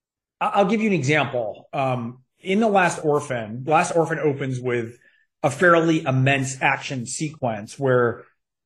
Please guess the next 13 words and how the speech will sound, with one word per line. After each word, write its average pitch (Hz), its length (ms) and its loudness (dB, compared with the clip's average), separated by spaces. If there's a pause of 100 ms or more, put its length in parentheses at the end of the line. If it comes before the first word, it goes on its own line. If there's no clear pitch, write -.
(260)
no 160 280 6
less 175 360 2 (100)
an 139 140 -4
authority 135 500 0
than 127 140 -4
the 117 60 -6
president 135 640 0
of 123 140 -8
the 131 60 -6
United 120 340 -2
States 139 540 -2
unleashes 135 680 -4
this 113 340 -10